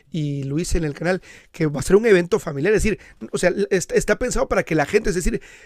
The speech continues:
yo pueda ir, no sé, con mi esposa y tal vez a ella no le interesa el rollo, pero mira, acompáñame a este rollo, y que pueda como que quizás la gente que no está tan metida en el rollo, pero está acompañando a alguien que sí se manda este rollo, se dé cuenta y quizás puede ser que la pasión esté incomprendida por a veces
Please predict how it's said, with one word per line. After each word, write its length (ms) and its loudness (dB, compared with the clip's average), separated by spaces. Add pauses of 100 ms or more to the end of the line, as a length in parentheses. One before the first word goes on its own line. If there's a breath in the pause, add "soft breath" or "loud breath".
yo 220 -2
pueda 240 2
ir, 180 2
no 80 -4
sé, 180 -2
con 160 -4
mi 100 -6
esposa 340 0
y 80 0
tal 100 -2
vez 120 -2
a 20 4
ella 100 2
no 100 -6
le 100 -2
interesa 260 -4
el 80 -6
rollo, 100 0
pero 140 -2
mira, 160 0
acompáñame 440 -4
a 20 -4
este 140 -2
rollo, 300 2 (280 loud breath)
y 100 -4
que 120 -2
pueda 280 4
como 280 -4
que 200 0
quizás 360 0
la 120 -2
gente 360 -6
que 140 -4
no 140 -4
está 340 -2 (260 loud breath)
tan 200 2
metida 300 -4
en 100 -2
el 80 0
rollo, 180 2
pero 180 -2
está 260 -6
acompañando 1080 2
a 80 4
alguien 240 0
que 100 -18
sí 80 -10
se 140 -4
manda 200 0
este 200 0
rollo, 240 2 (300 loud breath)
se 180 4
dé 120 6
cuenta 420 4 (100)
y 100 -4
quizás 460 0
puede 240 2
ser 100 -2
que 80 -8
la 160 0
pasión 460 -2
esté 160 -4
incomprendida 600 -2
por 200 -4
a 20 -2
veces 300 -4